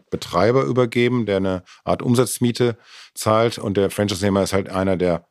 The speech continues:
hart, ähm, selber alles investiert. Wir haben einfach super Erfahrungen mit den, unseren Partnern in den Läden gemacht, weil,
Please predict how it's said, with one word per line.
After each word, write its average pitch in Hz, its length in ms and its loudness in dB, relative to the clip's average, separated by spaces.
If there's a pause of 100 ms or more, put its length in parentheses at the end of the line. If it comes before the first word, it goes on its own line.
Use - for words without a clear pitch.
hart, - 460 0 (460)
ähm, 104 440 2
selber 98 300 4
alles 98 280 -2
investiert. 117 640 0 (200)
Wir 107 200 2
haben 120 160 2
einfach 110 260 0
super 120 560 2
Erfahrungen 95 540 -2
mit 85 180 -6
den, 92 180 -6
unseren 95 300 -4
Partnern 98 560 -2 (160)
in 107 160 0
den 101 100 2
Läden 101 360 2
gemacht, 131 320 2
weil, 98 180 2